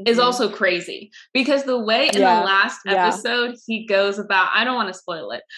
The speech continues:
Speaker 1: but the way that he goes about the last
Speaker 2: <laughs>
Speaker 1: episode is the most roundabout, w-, ridiculous way <laughs> to have gone about that situation. But it's so accurate to, like, his personality. Like, I get it. It
Speaker 2: Right.
Speaker 1: would have been out of
Speaker 2: He would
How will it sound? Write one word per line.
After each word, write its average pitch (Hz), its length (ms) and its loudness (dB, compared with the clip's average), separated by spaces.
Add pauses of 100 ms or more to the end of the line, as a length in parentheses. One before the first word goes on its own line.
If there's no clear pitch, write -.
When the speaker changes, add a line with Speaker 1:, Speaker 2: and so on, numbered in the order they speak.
(140)
Speaker 1:
but 240 100 2
the 254 80 2
way 277 120 4
that 392 120 4
he 320 160 0
goes 226 160 0
about 202 240 -2
the 196 80 -6
last 175 340 -2
Speaker 2:
<laughs> - 0 -
Speaker 1:
episode 175 580 -8 (600)
is 294 100 4
the 330 80 2
most 320 200 4
roundabout, 262 960 0 (280)
w-, 226 320 -4
ridiculous 330 960 -2
way 240 300 0
<laughs> 311 360 -2
to 269 200 2
have - 140 -6
gone 269 180 2
about 277 280 0
that 233 160 0
situation. 214 640 -4 (280)
But 320 180 2
it's 311 160 0
so 381 220 2
accurate 214 400 0
to, 269 60 -4
like, 202 200 -2
his 196 240 -4
personality. 190 680 -2
Like, 190 220 -4
I 175 160 -4
get 165 180 -4
it. 185 80 0
It 202 60 2
Speaker 2:
Right. 190 180 0
Speaker 1:
would 185 140 0
have 185 80 -14
been 185 160 -4
out 185 180 0
of 180 60 -6
Speaker 2:
He 311 80 6
would 285 80 4